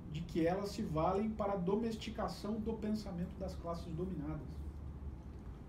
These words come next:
É, é, é Gramsci com um sinal trocado, né? Aí ele, ele só, ele só esquece que a classe dominante é efetivamente, é,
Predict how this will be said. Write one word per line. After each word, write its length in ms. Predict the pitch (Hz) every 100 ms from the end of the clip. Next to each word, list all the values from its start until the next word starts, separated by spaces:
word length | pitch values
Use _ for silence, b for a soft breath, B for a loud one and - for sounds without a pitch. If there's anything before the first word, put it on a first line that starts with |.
| - - - - - - - - - - - - - B B B B - - -
É, 40 |
é, 460 | 240 190 175 175 156
é 20 |
Gramsci 480 | 151 165 214 220 220 -
com 60 |
um 100 | 220
sinal 280 | - 185 190
trocado, 520 | 190 170 - 160 156
né? 200 | 135 170 180 -
Aí 120 | 143
ele, 300 | 165 214 208
ele 160 | 170 190
só, 360 | 175 202 196 -
ele 180 | 165 175
só 220 | - 190
esquece 680 | 185 - 175 240 - - 127 - - B B B B - -
que 100 | -
a 60 | 165
classe 420 | - 180 175 -
dominante 720 | 170 175 165 160 233 240 - 151 -
é 80 | 156
efetivamente, 960 | 175 208 196 247 220 202 202 - 247 - - - - - - -
é, 300 | - - -